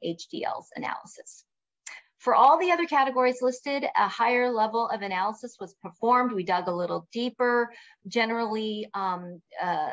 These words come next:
Lisa Soger evaluated the budget revenues as compared to the actual receipts, again, through the end of the calendar year. And if receipts were more than about seventy percent of the total budgeted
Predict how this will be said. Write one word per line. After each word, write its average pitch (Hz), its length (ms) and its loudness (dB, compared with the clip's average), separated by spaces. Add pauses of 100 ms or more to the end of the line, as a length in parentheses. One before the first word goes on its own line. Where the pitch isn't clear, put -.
(120)
Lisa 196 320 -10
Soger 196 640 2
evaluated 208 1040 0
the 185 240 0
budget 185 300 -6
revenues 190 500 -8
as 185 140 -8
compared 180 460 -2
to 190 80 -6
the 165 120 0
actual 175 320 -2
receipts, 220 480 -6
again, 180 320 -4
through 175 160 -10
the 180 80 -4
end 175 160 -2
of 165 160 -2
the 165 240 2 (260)
calendar 190 380 2
year. 170 500 -2
And 185 380 0
if - 240 -10
receipts 220 380 -8
were 208 80 -4
more 190 200 -2
than 185 140 -4
about 180 300 -2
seventy 180 320 -6
percent 180 500 -4
of 175 100 -10
the 170 80 -12
total 175 360 -4
budgeted 175 500 -2